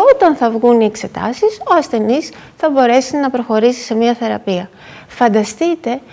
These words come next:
ότι υπάρχουν Γερμανοί αυτή τη στιγμή που περιμένουν να έρθουν στην Ελλάδα για διακοπές,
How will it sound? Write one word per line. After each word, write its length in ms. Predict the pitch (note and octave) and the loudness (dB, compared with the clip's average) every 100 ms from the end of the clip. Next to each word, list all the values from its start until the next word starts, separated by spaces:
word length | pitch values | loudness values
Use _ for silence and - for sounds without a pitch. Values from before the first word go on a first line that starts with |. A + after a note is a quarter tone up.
| - - | -20 -4
ότι 280 | B3 B3 B3 | 2 2 2
υπάρχουν 580 | A3+ A3+ C#4 E4+ F#4 G4+ G4 | -2 0 2 2 4 2 4
Γερμανοί 680 | F4 C#4 A#3 G#3 G3+ G3+ - - _ _ | 4 4 0 0 0 -2 -6 -18 _ _
αυτή 340 | A#3 A#3 C#4+ D4 | -4 -2 0 -2
τη 80 | |
στιγμή 540 | F#4 - D4+ G3+ G3+ G#3 - - - | -4 -4 -2 -2 -2 -6 -14 -20 -6
που 120 | C4+ | -2
περιμένουν 540 | C4+ B3+ B3 D4+ F#4+ G4+ | 2 4 2 2 4 4
να 80 | |
έρθουν 260 | D#4+ E4+ G4 | 4 2 0
στην 220 | - G4+ D#4 | 2 -2 0
Ελλάδα 580 | B3+ A3 G#3+ G3 G3+ C4+ - | 2 4 2 0 -2 -4 0
για 140 | C#4 | 2
διακοπές, 720 | C4+ B3+ A3+ G#3+ G3 G#3 - | 4 2 0 -2 -2 -4 -6